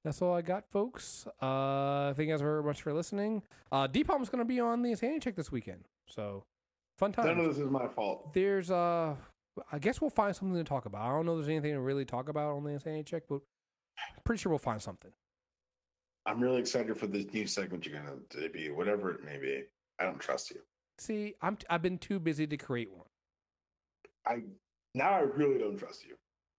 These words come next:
Speaker 1: See, now I feel like, now I feel like I have to have one because now I feel like if I don't
Speaker 2: No,
Speaker 1: have
Speaker 2: don't
Speaker 1: one
Speaker 2: feel like that. Please.
Speaker 1: Now
Speaker 2: If you feel like
Speaker 1: because
Speaker 2: that, stop feeling like
Speaker 1: <laughs> I feel like if I don't have one, I'm, I'm,
Speaker 2: No,
Speaker 1: I'm
Speaker 2: no,
Speaker 1: dis-,
Speaker 2: no, no, no, no, no.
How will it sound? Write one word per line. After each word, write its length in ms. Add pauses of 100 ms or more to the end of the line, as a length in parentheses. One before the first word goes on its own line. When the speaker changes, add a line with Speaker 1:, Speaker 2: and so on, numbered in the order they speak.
(100)
Speaker 1:
See, 240
now 220
I 60
feel 140
like, 240
now 140
I 40
feel 120
like 100
I 80
have 160
to 100
have 280
one 300 (460)
because 160
now 140
I 40
feel 120
like 100
if 40
I 60
don't 320
Speaker 2:
No, 80
Speaker 1:
have 160
Speaker 2:
don't 120
Speaker 1:
one 140
Speaker 2:
feel 120
like 160
that. 140 (300)
Please. 320
Speaker 1:
Now 280
Speaker 2:
If 80
you 40
feel 140
like 100
Speaker 1:
because 200
Speaker 2:
that, 160
stop 460
feeling 280
like 180
Speaker 1:
<laughs> 0
I 100
feel 140
like 120
if 80
I 80
don't 360
have 220
one, 240
I'm, 300
I'm, 180
Speaker 2:
No, 100
Speaker 1:
I'm 120
Speaker 2:
no, 40
Speaker 1:
dis-, 160
Speaker 2:
no, 0
no, 80
no, 80
no, 0
no. 240